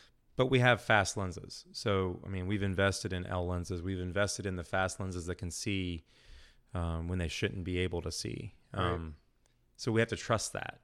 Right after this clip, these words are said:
Speaker 1: We have to trust that we don't want to bring stuff that we're gonna have to lug around on a beach or through a city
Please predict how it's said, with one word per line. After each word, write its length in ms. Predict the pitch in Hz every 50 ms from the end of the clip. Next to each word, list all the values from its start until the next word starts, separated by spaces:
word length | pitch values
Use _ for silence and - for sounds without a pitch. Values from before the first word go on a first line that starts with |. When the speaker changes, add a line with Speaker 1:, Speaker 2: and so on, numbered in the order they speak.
| _ -
Speaker 1:
We 100 | 110 120
have 80 | 120
to 80 | 120 110
trust 440 | - - 131 123 123 117 - - -
that 240 | 107 98 92 - - _ _ _ _ _ _ _ _ _ _ _ _ _ _ _ _ _ _ _ _ _ _ _ _ _ _ _ _ _ _ -
we 180 | 98 101 110 113
don't 460 | 98 - 117 113 117 120 120 120 -
want 300 | 110 107 107 107 107 - -
to 80 | 107
bring 320 | 92 85 101 104 104 98 92
stuff 380 | - - - 107 98 95 90 -
that 80 | 101 104
we're 80 | 110
gonna 60 | 98 101
have 60 | 95
to 60 | -
lug 260 | 90 90 92 101 104 95
around 440 | 92 92 95 101 104 98 90 87
on 160 | - - 101 98
a 60 | 90
beach 640 | 90 - 139 147 131 95 82 - - - - - - - -
or 380 | 107 101 101 98 95 92 90 92 -
through 420 | - - 113 113 110 110 113 - -
a 100 | - -
city 560 | - - - 147 147 117 98 87 85 82 -